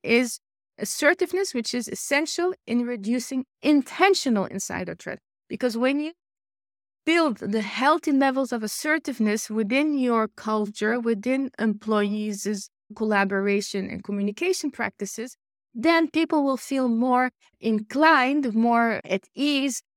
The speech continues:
in speaking up when they see red flags. They will be less caught up in groupthink, but they will see, "Hmm, something is off here. I will speak up anyway. Maybe it's something, maybe it's not." But then you, as a security team or security officer,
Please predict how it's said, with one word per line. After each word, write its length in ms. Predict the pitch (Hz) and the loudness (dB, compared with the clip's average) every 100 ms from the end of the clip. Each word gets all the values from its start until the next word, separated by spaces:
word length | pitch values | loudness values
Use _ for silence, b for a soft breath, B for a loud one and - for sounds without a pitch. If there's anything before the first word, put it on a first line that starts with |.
| _ - | _ -2
in 160 | 220 | 0
speaking 680 | 208 - - 277 269 254 233 - - | 0 -4 -6 -4 -2 0 -2 -2 4
up 180 | 277 - _ | 4 2 _
when 300 | 208 240 240 | 0 4 4
they 120 | 226 | 4
see 360 | 240 - 311 311 | 0 -2 -2 0
red 280 | 247 240 240 | 4 4 4
flags. 580 | - 254 170 85 - - | 0 2 2 2 -6 -6
They 160 | 208 214 | -2 2
will 160 | 214 | 2
be 180 | 185 208 | 2 0
less 360 | 214 262 330 - | 2 4 2 0
caught 400 | - 247 262 - | -2 0 0 -2
up 260 | - 226 _ - | 0 0 _ -10
in 240 | 185 175 - | -8 -8 -6
groupthink, 720 | 214 320 403 - 226 226 349 - _ _ - | 4 6 6 2 0 2 0 -4 _ _ -2
but 160 | 220 | 0
they 160 | 233 240 | 0 0
will 140 | 226 | 0
see, 280 | - 247 233 | -4 -4 -4
"Hmm, 420 | 208 285 294 180 - _ _ | -4 -6 -4 -6 -8 _ _
something 520 | - - 302 359 330 269 | -12 -2 -2 0 0 2
is 160 | 208 - | 0 2
off 300 | 247 262 214 | 0 0 -6
here. 320 | 175 101 - _ _ - | -8 -8 -14 _ _ 0
I 160 | 233 | 2
will 120 | 240 | 2
speak 340 | 202 - 220 190 | -2 -2 -2 -2
up 80 | 185 | -6
anyway. 480 | - 262 302 339 381 - | -2 0 2 0 -4 0
Maybe 500 | 214 240 302 277 233 | 4 6 4 2 -2
it's 140 | 233 | -4
something, 560 | - 269 294 349 330 233 | -8 -10 -6 -2 2 4
maybe 340 | 240 269 262 | 6 4 2
it's 140 | 226 - | 0 2
not." 240 | 269 381 _ _ - | 2 2 _ _ -2
But 160 | 233 | 0
then 200 | 226 220 | 2 4
you, 440 | 214 254 381 370 320 | 4 4 4 4 2
as 220 | 220 214 | -2 -4
a 40 | |
security 840 | - 202 202 - 339 359 349 269 233 | -8 -10 -8 -2 0 2 0 -4 -8
team 440 | - 208 214 233 | -4 -2 0 0
or 180 | - 196 | 0 -2
security 600 | - - - 320 330 - | -4 -10 -2 -2 -2 -4
officer, 560 | - 202 202 190 240 | 0 0 -2 -10 -10